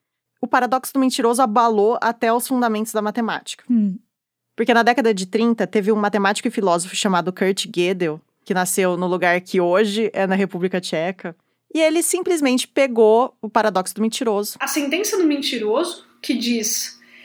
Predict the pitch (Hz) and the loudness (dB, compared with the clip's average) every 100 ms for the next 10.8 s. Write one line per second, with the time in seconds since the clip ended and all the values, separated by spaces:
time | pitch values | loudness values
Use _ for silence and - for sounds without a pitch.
0 | - _ 220 226 226 220 220 214 226 - | -20 _ -8 -4 -2 -2 -4 -6 -8 -6
1 | 190 370 - 277 320 - 277 294 277 277 | -6 -6 -6 -8 -10 -8 -2 0 2 0
2 | 285 269 262 311 262 214 240 247 - 202 | 2 0 0 0 0 0 0 0 0 0
3 | 190 180 180 - - 214 214 214 214 202 | 0 2 0 -2 -6 -2 0 2 0 2
4 | 208 202 208 202 208 170 - - - 262 | 0 2 0 -2 -2 -4 -6 -12 -12 -6
5 | 262 262 262 349 302 339 - 349 247 269 | -4 -2 0 0 0 -4 -4 -4 -2 -2
6 | 381 392 381 359 381 285 180 - - 214 | -2 0 2 2 2 0 0 -4 -8 -8
7 | 214 339 349 415 302 277 - 190 170 220 | -4 -2 2 2 2 2 0 0 0 -2
8 | 240 - 208 185 185 _ _ _ _ _ | -2 -2 -4 -6 -8 _ _ _ _ _
9 | _ _ 196 202 196 180 190 220 208 180 | _ _ -8 -2 -2 -2 -4 -6 -4 -4
10 | 180 185 - - - - - | -6 -4 -6 -6 -8 -8 -8